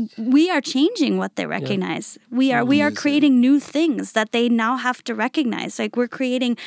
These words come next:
Speaker 1: uh, cell phone towers, right? I mean, that, that suddenly are objects in the environment
Speaker 2: It's one
Speaker 1: that
Speaker 2: of the things they need to
Speaker 1: Correct. So
Speaker 2: contend with in some way.
Speaker 1: Right,
Speaker 2: Mm.
Speaker 1: exactly. And sometimes it's extremely difficult to predict what an organism will and will not recognize, mainly because we still know so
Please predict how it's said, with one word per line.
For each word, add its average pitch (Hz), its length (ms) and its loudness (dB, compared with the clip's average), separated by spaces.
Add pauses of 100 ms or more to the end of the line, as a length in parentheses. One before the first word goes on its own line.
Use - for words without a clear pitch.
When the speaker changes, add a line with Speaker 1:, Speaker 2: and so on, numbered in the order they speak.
(280)
Speaker 1:
uh, 214 240 0
cell 277 280 -2
phone 214 300 -2
towers, - 480 -6
right? 214 340 0
I 240 100 2
mean, 240 240 4
that, 214 180 -4 (120)
that 214 200 -4
suddenly 254 420 0
are 226 160 -2
objects 233 560 -2
in 240 100 2
the 226 60 2
environment 226 500 2
Speaker 2:
It's - 40 -2
one 156 100 2
Speaker 1:
that 165 60 4
Speaker 2:
of 165 60 0
the 165 80 -2
things 160 240 -2
they 156 120 0
need 156 240 -4 (100)
to 156 320 -2 (140)
Speaker 1:
Correct. 311 480 0
So - 60 -2
Speaker 2:
contend 214 340 2
with 131 240 -6
in 127 120 -10
some 123 220 -8
way. 131 200 -10
Speaker 1:
Right, 285 340 0
Speaker 2:
Mm. 233 100 0
Speaker 1:
exactly. 269 500 -4
And 277 200 4
sometimes 359 440 -2
it's 330 120 -8
extremely 330 500 0
difficult 302 400 -4
to - 120 -14
predict 285 500 -2
what 226 360 -2 (200)
an 269 220 2
organism 254 500 2
will 247 200 0
and 240 120 2
will 233 80 0 (120)
not - 120 -8
recognize, 240 540 -2 (500)
mainly 254 460 2
because 226 400 -6
we 233 140 -2
still 277 340 -2
know 233 180 0
so - 320 -6